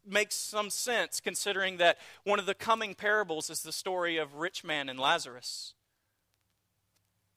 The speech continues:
And the opposite thing happens. In that parable, we're not going to get into it, but I just want to give you the general sense. The rich, ma-,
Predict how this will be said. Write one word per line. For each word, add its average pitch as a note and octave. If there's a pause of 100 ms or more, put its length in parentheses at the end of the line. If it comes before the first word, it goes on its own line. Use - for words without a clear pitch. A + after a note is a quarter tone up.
(580)
And E3+
the C#3+
opposite F3
thing C3+
happens. - (1120)
In F3
that G#3
parable, F3
we're G3+
not E3+
going D#3+
to D3
get E3+
into F#3
it, E3
but E3
I E3
just E3
want F3
to E3
give F3
you E3+
the D3+
general E3
sense. A3+ (920)
The G3
rich, A#3+
ma-, A#3